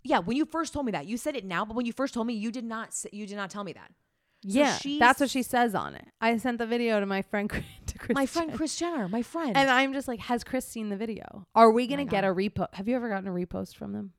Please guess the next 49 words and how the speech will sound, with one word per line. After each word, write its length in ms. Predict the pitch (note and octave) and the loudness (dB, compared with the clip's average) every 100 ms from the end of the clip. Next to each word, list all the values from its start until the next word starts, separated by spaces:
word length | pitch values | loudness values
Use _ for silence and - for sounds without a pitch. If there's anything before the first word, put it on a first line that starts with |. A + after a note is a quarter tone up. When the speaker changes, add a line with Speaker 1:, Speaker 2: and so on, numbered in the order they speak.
| _ _ _ - - - - _ - E3 | _ _ _ -18 -18 -18 -20 _ -18 -8
Speaker 1:
Did 200 | G#3 C#4 | -2 0
I 120 | E4 | 0
get 140 | E4 D#4+ | -2 -2
a 60 | |
repost? 580 | A#3+ G#3 E3 D3+ - - G3 | -2 -2 -4 -6 -10 -8 0
Speaker 2:
From 160 | F#3+ | 0
Kourtney? 400 | F#3 F#3+ F3 E3+ E3+ | 2 2 2 -2 -4
Speaker 1:
No. 500 | E3+ E3+ E3+ F3+ - | -2 0 2 2 2
Oh, 80 | G3+ | 2
never. 300 | G3+ F#3+ G#3+ | 4 2 0
n-, 120 | C4+ - | -2 -4
No, 400 | F3+ E3 D3 B2+ | -8 -8 -8 -8
never 280 | C#3+ G3 A3+ | -6 -6 -4
Kourtney. 460 | F#3+ E3 D#3+ E3 - - _ - | 0 0 0 -4 -8 -20 _ -8
Khloe. 440 | A3 G#3 - - _ _ _ - C#4 | 0 0 0 -10 _ _ _ 0 8
Speaker 2:
Ooh, 680 | A4 D5 F4+ A3+ G#3 F#3+ | 12 12 12 12 10 8
Speaker 1:
I 40 | F#3 | 10
don't 140 | F3+ | 8
think 120 | C#4+ | 8
a 40 | A#3 | 4
repost 280 | G#3+ F#4 C#5 | 6 6 8
Speaker 2:
stunning. 420 | C#5 D#4 A#3 A3+ | 8 10 8 6
Speaker 1:
was, 80 | - | 0
stunning. 720 | - - G3+ A#3+ A#4 D#4 G3+ | -2 -4 -2 2 6 8 8
Speaker 2:
<laughs> 280 | F3+ E3+ - | 6 4 4
Speaker 1:
I 200 | G4+ A#4+ | 4 6
don't 120 | C#5+ D5+ | 4 4
think 140 | G4 | 2
a 40 | |
repost, 380 | A3 G3 F#3 D#3 | 2 2 0 0
but 60 | F3 | 0
I 60 | E3+ | 0
think 220 | G3+ - | -4 -6
she, 200 | - A3 | -4 -4
she 180 | - G#3+ | -4 -8
commented 320 | F3+ D#3+ D3+ | -6 -8 -4
Speaker 2:
She's 140 | B3+ A3 | 0 4
a 40 | |
Speaker 1:
on 40 | G3 | 6
Speaker 2:
real 180 | F3+ | 6
Speaker 1:
a 20 | F3 | 4
Speaker 2:
one. 120 | E3+ | 2
Speaker 1:
couple. 180 | F3 - _ - | -4 -12 _ -4
Speaker 2:
That's 180 | F#3+ F#3+ | 0 0
Speaker 1:
She's 100 | F3 | 0
a 40 | F3+ | -2
real 80 | D3+ | -2
Speaker 2:
good. 60 | |
Speaker 1:
one. 200 | D#3+ - | -4 -14